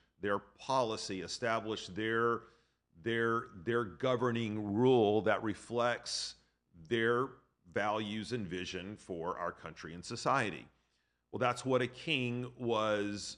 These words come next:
meant to do. And by virtue of the fact that Jesus is now building his kingdom, he's healing, he's bringing life,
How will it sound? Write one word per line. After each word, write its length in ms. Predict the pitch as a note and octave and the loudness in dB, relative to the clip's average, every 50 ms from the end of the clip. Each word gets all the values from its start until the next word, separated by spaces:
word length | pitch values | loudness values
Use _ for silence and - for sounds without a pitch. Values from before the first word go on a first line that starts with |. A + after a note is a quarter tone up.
| - | -8
meant 280 | - A2 G#2 G#2+ G#2 - | -6 -2 -2 -2 -2 -4
to 120 | - - A2 | -4 -4 -2
do. 380 | F#2 A#2 B2+ G#2+ E2+ C#2 A#1+ - _ _ _ _ _ _ _ _ _ _ _ _ _ - | 0 2 2 2 0 0 -8 -14 _ _ _ _ _ _ _ _ _ _ _ _ _ -8
And 440 | G#2 G#2+ A2 A2 G#2+ G#2+ G#2 A2 - - - - A2+ | -4 -2 0 0 0 0 -2 -6 -10 -14 -18 -10 -2
by 200 | F#2+ G#2+ G#2 G2+ | 0 2 2 0
virtue 540 | E2 F2 B2 D3 D#3+ D#3+ D#3+ - C#3+ C#3 - | 0 0 0 0 0 0 -2 -2 -4 -2 -2
of 140 | A#2+ A2 F#2+ | -2 -4 -4
the 100 | G#2 G2 | -6 -8
fact 460 | - - G#2+ F#2+ F#2+ F#2+ G2 - - | -4 -4 -4 -2 -2 -4 -6 -6 -6
that 240 | G#2+ G2+ F2 F#2+ E2+ | -6 -6 -6 -6 -6
Jesus 480 | F2+ A2 B2+ C3 G#2+ B2 B2+ A2+ A#2+ | -4 -4 -4 -2 -2 -4 -6 -6 -6
is 180 | - A#2 G2 F2+ | -8 -8 -8 -6
now 220 | A2+ A2 G#2 F#2+ | -4 -4 -4 -4
building 420 | F2+ E2 D#2 A#2 B2+ B2+ B2 B2 G#2+ | -6 -4 -2 0 0 0 0 -4 -4
his 160 | G#2 G2 - | -4 -6 -6
kingdom, 540 | - - C3 B2 A#2 G#2 F#2 E2+ D#2+ E2 D#2+ _ _ _ _ _ _ _ _ - | -8 -8 -8 -6 -6 -4 -6 -6 -6 -8 -12 _ _ _ _ _ _ _ _ -8
he's 400 | A#2+ A2 G#2 G2 F#2 E2+ F2 - _ - - | -6 -6 -4 -6 -6 -8 -10 -16 _ -16 -6
healing, 380 | - C#3+ C#3 C#3+ C#3+ C#3 C3 C3 | -2 0 0 0 0 0 -2 -2
he's 260 | A#2+ F#2+ A2 A2+ G2 | -4 -6 -6 -8 -8
bringing 480 | F2+ E2+ G2+ G#2+ G2+ G2 F#2 F2+ F2+ E2+ | -8 -6 -4 -4 -2 -2 -4 -6 -6 -8
life, 680 | F2+ F#2+ A#2+ C3+ C3+ B2+ B2+ B2+ A#2 - - - - | -6 -2 0 0 2 2 2 0 -2 -4 -10 -18 -20